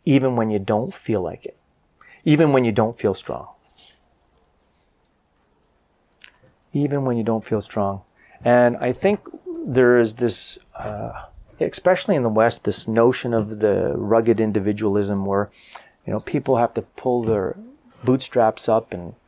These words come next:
get things done by themselves against all odds. You know, we can see this, uh, in, uh, the, the movies that we watch. There's always this one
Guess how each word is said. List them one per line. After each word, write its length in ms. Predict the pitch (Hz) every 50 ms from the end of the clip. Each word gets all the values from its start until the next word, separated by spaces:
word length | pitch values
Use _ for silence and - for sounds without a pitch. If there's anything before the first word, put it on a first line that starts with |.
| - 127
get 220 | 131 127 - -
things 380 | - - 147 123 117 113 104 101
done 420 | 101 120 110 107 107 104 107 107 _ _ _ _ _ _ -
by 380 | 135 113 - - 123 117 131 143
themselves 760 | 139 135 120 117 - - - 120 110 110 110 113 117 110 -
against 500 | 104 101 95 - 113 110 127 127 - -
all 300 | 123 107 107 107 - - -
odds. 420 | 110 107 104 104 107 113 107 - _ _ _ _ _ _ _ _ _ _ _ _
You 80 | - -
know, 60 | -
we 120 | - 143
can 280 | 135 - - - - 113
see 160 | - - 127
this, 320 | 113 107 117 113 - - -
uh, 360 | 104 104 101 101 98 101 98 _ _ _ _ _ _ _ _ _ _ _ _ _ _ _ _ _ _ _ _ _ _ -
in, 380 | - 131 123 117 113 - - 214
uh, 340 | 131 117 - - 107 110 -
the, 400 | - 233 247 226 135 110 123 135 - -
the 220 | 123 113 139 185 -
movies 600 | 160 113 113 117 131 139 151 135 139 139 131 110
that 180 | 120 220 - 131
we 120 | 117 107
watch. 460 | 107 98 101 98 92 98 - - -
There's 140 | - 107 101
always 360 | 110 110 127 123 123 110 107
this 160 | 107 95 -
one 760 | - 143 101 113 117 120 127 131 131 127 127 127 120 117 104